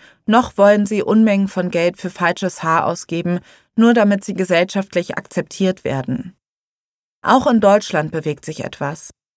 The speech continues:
Vereinzelt werden in deutschen Drogerien mittlerweile Produkte für Afrohaare angeboten. Und statt sich mit Magazinen abzufinden, die schwarze Menschen ignorieren,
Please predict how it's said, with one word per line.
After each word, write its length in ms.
Vereinzelt 560
werden 220
in 160
deutschen 340
Drogerien 560
mittlerweile 540
Produkte 480
für 180
Afrohaare 640
angeboten. 720
Und 140
statt 240
sich 160
mit 120
Magazinen 540
abzufinden, 760
die 140
schwarze 380
Menschen 320
ignorieren, 680